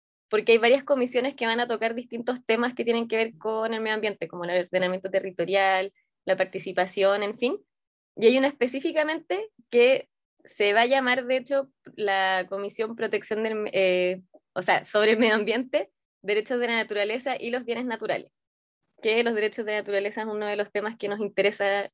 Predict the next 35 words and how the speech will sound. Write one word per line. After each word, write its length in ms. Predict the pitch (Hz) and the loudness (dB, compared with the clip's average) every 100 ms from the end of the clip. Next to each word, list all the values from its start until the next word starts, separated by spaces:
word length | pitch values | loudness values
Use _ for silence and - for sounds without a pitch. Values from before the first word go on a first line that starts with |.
| _ | _
impulsar. 540 | 208 202 214 - 175 | -10 -6 -6 -2 0
Entonces, 500 | 175 175 196 202 196 _ _ _ _ _ _ _ | -2 -4 -8 -2 -4 _ _ _ _ _ _ _
siendo 260 | 226 240 | 2 4
este 180 | 247 247 | 4 2
nuestro 320 | 240 247 233 | 0 0 0
contexto, 580 | 233 226 233 233 - 247 | 0 -2 0 -2 -2 -2
yo 160 | 254 226 | -2 -2
creo 220 | 214 214 | -2 -2
que 260 | 214 208 | -2 -4
lo 380 | 190 202 196 196 | 0 2 2 0
primer-, 340 | - 196 214 - | -10 -8 -8 -10
lo 180 | 202 190 | 0 2
primero 300 | 185 208 240 | 2 4 4
que 100 | 233 | 4
debiésemos 460 | 208 208 233 233 240 | 4 2 -2 -4 0
hablar, 480 | 190 175 180 320 _ _ _ _ _ _ | 0 2 2 0 _ _ _ _ _ _
si 160 | - 240 | -2 -2
es 80 | 240 | -2
que 80 | |
estamos 320 | 254 247 240 247 | -6 0 0 2
pensando 400 | 240 247 233 240 | 0 2 0 2
en 60 | |
los 80 | 247 | 0
derechos 340 | 220 226 247 | 0 -2 -2
de 80 | 240 | -4
la 80 | 233 | -2
naturaleza, 600 | 226 226 214 220 233 233 | -2 -2 -2 -2 -2 -4
es 200 | 233 254 _ _ | -4 -8 _ _
qué 80 | 262 | -2
es 100 | 294 | 2
lo 80 | 285 | 2
que 80 | 277 | 4
entendemos 480 | 269 240 233 254 | 2 2 2 0
por 160 | 277 254 | -2 -4
naturaleza. 580 | 247 247 220 185 - | -2 -2 -2 -4 -6